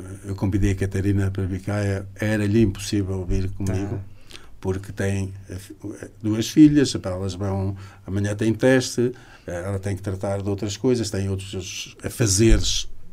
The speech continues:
Speaker 1: de
Speaker 2: Também tem
Speaker 1: casa,
Speaker 2: o emprego
Speaker 1: tem
Speaker 2: dela
Speaker 1: o
Speaker 2: que não é do
Speaker 1: emprego
Speaker 2: horário
Speaker 1: dela,
Speaker 2: certo.
Speaker 1: né? Portanto, não, não, não conseguiu, gostava muito de ter vindo, mas não, não conseguiu vir comigo. Portanto, e mais por, por, por,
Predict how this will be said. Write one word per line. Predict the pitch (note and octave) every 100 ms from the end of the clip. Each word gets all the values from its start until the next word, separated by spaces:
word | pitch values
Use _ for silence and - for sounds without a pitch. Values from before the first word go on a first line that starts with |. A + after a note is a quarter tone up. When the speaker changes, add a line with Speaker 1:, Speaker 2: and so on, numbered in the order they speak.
| - -
Speaker 1:
de | A2
Speaker 2:
Também | A2 A#2+
tem | B2
Speaker 1:
casa, | A#2+
Speaker 2:
o | A#2+
emprego | A#2+ A#2
Speaker 1:
tem | B2+
Speaker 2:
dela | B2+ B2+
Speaker 1:
o |
Speaker 2:
que | B2
não | C#3+
é | C3+
do |
Speaker 1:
emprego | B2+
Speaker 2:
horário | B2+ B2+ B2+
Speaker 1:
dela, | C3+ C3 B2+ C3+
Speaker 2:
certo. | - - - - -
Speaker 1:
né? | A2+ C3 - - -
Portanto, | - C#3 - C3
não, | C3+ C3
não, | B2 B2 C3 C3 -
não | A#2 C3+
conseguiu, | B2 C3 - C3+ G#2
gostava | F#2+ G#2+ G#2 G#2
muito | G#2+ G2+
de | -
ter | G#2+
vindo, | G#2 A2+ A2
mas | G#2+ G2+ G2+ - - - - - - - -
não, | G#2 G2+ G2+
não | G2+ G2+ G2
conseguiu | G2 G2 - G#2
vir | G2+ F#2+
comigo. | F#2 F2+ E2+ - - - - -
Portanto, | - A#2+ G#2 C3+
e | C#3 B2+ B2
mais | A#2+ D3+ C#3 B2
por, | B2+ A#2+
por, | - A#2 A2+
por, | - A2 G#2